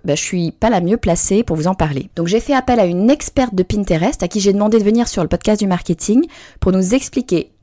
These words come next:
tout ce qu'il y a à savoir pour se lancer sur ce réseau. Et cette experte,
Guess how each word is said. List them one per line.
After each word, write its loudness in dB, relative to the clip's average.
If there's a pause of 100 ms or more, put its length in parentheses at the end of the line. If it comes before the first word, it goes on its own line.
tout 4
ce -4
qu'il -2
y 2
a 0
à -8
savoir 0 (260)
pour -4
se 0
lancer 0
sur -2
ce 0
réseau. 0 (800)
Et -6
cette 0
experte, -2